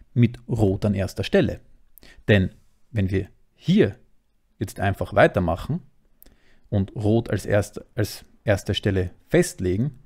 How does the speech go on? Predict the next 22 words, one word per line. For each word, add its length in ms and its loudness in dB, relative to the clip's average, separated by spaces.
dann 260 -2
würde 220 6
ja 160 4
das, 380 0
was 100 -6
hier 180 -2
kommt, 520 0
wieder 180 2
genau 320 2
dem 240 0
entsprechen, 720 -4
was 180 -6
wir 100 -4
vorhin 480 2
schon 160 -4
gehabt 400 -12
haben. 220 -12
Also 220 -4
die 160 0
Verzweigungen 840 2
wären 240 0
dann 220 0